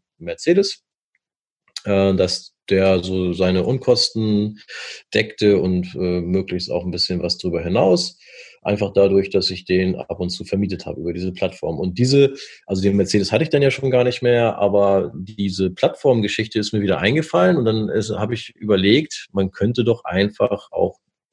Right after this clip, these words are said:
versuchen, einen Transporter anzubieten über diese Plattform. Und ich hab gedacht, äh, umziehen tun die Leute immer oder fahren halt zu Ikea, holen ihr Zeug oder müssen ihren Kompost wegbringen oder Sperrmüll wegbringen oder weiß der Geier was.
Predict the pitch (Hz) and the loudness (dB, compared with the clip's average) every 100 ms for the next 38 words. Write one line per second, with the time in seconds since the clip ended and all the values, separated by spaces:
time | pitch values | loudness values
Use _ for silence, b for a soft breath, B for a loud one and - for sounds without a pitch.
0 | - - 90 98 104 117 104 101 95 101 | -20 -8 -4 -2 -4 0 2 2 -2 -6
1 | - 107 - 180 95 85 - 87 90 90 | -4 -2 2 2 2 0 -4 -2 -2 -2
2 | 87 82 92 92 90 87 87 - 87 - | -4 -4 -2 0 2 -2 -4 -6 -10 -4
3 | 85 85 80 90 87 90 - - - - | -2 -2 -4 -6 -8 -8 -14 -16 -14 -14
4 | - - - 92 95 - 95 92 117 127 | -18 -16 -6 -2 -2 -6 -8 -4 0 0
5 | 127 135 123 120 113 107 104 104 139 165 | 0 -2 0 2 2 2 2 2 2 4
6 | 143 110 101 - 101 98 - 101 95 - | 4 2 0 -4 -4 -4 -6 -8 -6 -2
7 | 135 135 110 107 107 95 - 131 143 101 | 2 2 2 2 0 -2 0 0 2 0
8 | 101 98 101 - 107 107 107 147 147 127 | 0 0 -2 -4 -2 -2 0 0 0 -2
9 | - 123 _ 127 127 117 98 85 101 - | -6 -8 _ -2 0 -2 -2 -2 -4 -2
10 | 131 143 127 127 - - 117 113 98 95 | 0 2 2 0 -6 -6 -4 -2 0 0
11 | 98 - 82 113 160 82 85 - | 0 -2 -2 2 4 2 2 -4